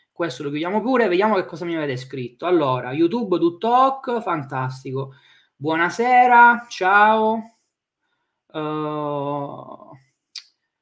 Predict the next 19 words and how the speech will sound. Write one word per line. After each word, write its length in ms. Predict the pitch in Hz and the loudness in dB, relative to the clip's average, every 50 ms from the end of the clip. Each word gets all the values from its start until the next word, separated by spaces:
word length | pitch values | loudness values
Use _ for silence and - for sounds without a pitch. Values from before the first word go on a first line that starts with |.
| _ _ _ _ _ _ _ | _ _ _ _ _ _ _
eh, 220 | - 147 143 135 | -16 -14 -12 -12
siamo 320 | 131 131 160 147 151 165 180 | -8 -6 -4 -4 -2 -2 2
live, 640 | 196 208 220 226 220 220 220 214 214 196 165 151 | 4 6 6 6 6 4 4 2 -2 -4 -6 -8
esatto, 540 | 147 139 160 202 208 202 202 202 202 190 175 | -8 -6 -4 0 0 0 0 0 -2 -6 -8
buonasera, 800 | 156 147 147 139 151 156 151 208 214 214 214 214 208 196 190 180 | -6 -6 -6 -6 -6 -6 -6 -4 -2 0 0 0 0 0 -2 -2
buonasera, 760 | 156 147 147 143 151 156 - 208 214 208 208 208 202 196 180 170 | -4 -6 -8 -8 -8 -8 -6 -6 -4 -2 -2 0 0 0 -2 -2
si 120 | 165 139 | -4 -6
sente 300 | 135 156 147 135 156 156 | -10 -10 -10 -10 -10 -10
bene 240 | 156 165 160 151 143 | -8 -8 -8 -8 -8
su 120 | 131 160 | -8 -6
YouTube, 560 | 160 170 180 170 214 220 214 214 180 175 180 170 | -4 -4 -4 -4 -2 -2 -2 -2 -2 -4 -6 -4
ottimo, 540 | - 180 160 139 - - 139 135 143 151 165 | -2 -2 -2 -2 -4 -8 -8 -6 -4 -2 -2
ottimo, 360 | 151 - - - 139 139 135 | -2 -4 -6 -12 -10 -8 -4
molto 360 | 147 180 190 180 190 190 190 | 0 0 0 0 -2 -6 -6
bene, 500 | 175 180 202 208 208 214 214 214 214 - | -2 0 2 2 2 2 0 -2 -4 -6
mi 80 | - 156 | -8 -12
fa 140 | 131 143 151 | -10 -10 -8
molto 400 | 156 175 214 220 - - - 160 | -4 0 0 0 0 -2 -8 -10
piacere. 600 | 156 160 156 - 190 190 190 190 196 190 190 | -10 -10 -8 -6 -4 -4 -2 -2 -2 -4 -4